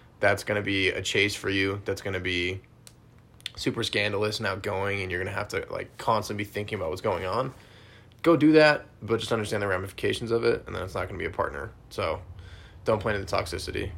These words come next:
But at the end of the day, look for meaningful conversations, meaningful people, surround yourself with the right people,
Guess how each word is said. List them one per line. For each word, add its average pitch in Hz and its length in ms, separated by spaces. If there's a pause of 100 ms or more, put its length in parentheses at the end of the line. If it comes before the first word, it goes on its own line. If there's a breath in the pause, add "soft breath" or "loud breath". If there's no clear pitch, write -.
(120)
But 95 200
at - 220
the 123 80
end 139 120
of 131 60
the 127 60
day, 120 220 (800)
look 131 240
for 156 140
meaningful 127 320
conversations, 104 720
meaningful 104 360
people, 98 400
surround 101 280
yourself 95 280
with 92 100
the 95 60
right 95 220
people, 92 440